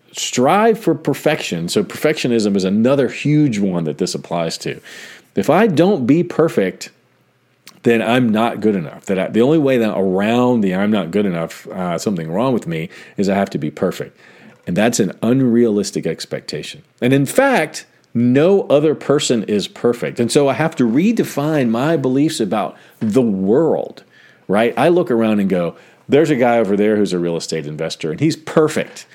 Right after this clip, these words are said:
He has a mastery of contractors, and all he has to do is snap his fingers, and he has the people doing whatever he wants as fast and as cheaply as possible, and way faster and way cheaper than I could ever do."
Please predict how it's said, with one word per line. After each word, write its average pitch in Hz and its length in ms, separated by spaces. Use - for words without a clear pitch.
He 147 100
has 131 120
a 101 60
mastery 143 960
of 107 240
contractors, 87 800
and 117 80
all 139 80
he 151 80
has 139 100
to 123 80
do 117 140
is 104 120
snap 147 280
his 156 160
fingers, 117 360
and 101 120
he 117 60
has 101 180
the 101 60
people 110 260
doing 120 340
whatever 170 320
he 185 120
wants 127 440
as - 180
fast 139 480
and 113 100
as 98 120
cheaply 139 440
as 113 100
possible, 107 500
and 90 160
way 160 180
faster 120 400
and 98 140
way 147 160
cheaper 107 280
than 92 120
I 127 140
could 98 120
ever 92 240
do." 82 280